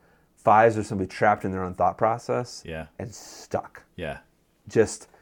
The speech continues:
Speaker 1: just, "Well, yeah, I think that, but I don't know," and just deeply kinda caught in their own,
Speaker 2: Yeah.
Speaker 1: um, in their own mind. Um, sixes are a fascinating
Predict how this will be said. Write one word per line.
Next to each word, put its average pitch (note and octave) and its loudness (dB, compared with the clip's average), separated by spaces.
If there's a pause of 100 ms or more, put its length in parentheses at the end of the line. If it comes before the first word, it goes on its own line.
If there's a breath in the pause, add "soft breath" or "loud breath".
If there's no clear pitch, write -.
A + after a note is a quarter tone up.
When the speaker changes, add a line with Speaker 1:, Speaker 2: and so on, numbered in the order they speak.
(240 soft breath)
Speaker 1:
just, - 0
"Well, A#2 8 (160)
yeah, B2+ 6
I B2 2
think C#3+ 0
that, B2 4
but G#2 0
I A2 2
don't G2 0
know," F2 -8
and G#2+ -4
just G2+ -4 (320)
deeply G#2+ 0
kinda F2 -10
caught - -6
in E2+ -14
their E2 -10
own, E2+ -14 (100)
Speaker 2:
Yeah. D2+ -12 (280)
Speaker 1:
um, E2 -10 (360)
in G#2 2
their F#2 -4
own E2+ -10
mind. B1 -16 (1300 soft breath)
Um, G#2+ 4 (100)
sixes G3 0
are A#2 4
a G#2+ -4
fascinating C3+ 0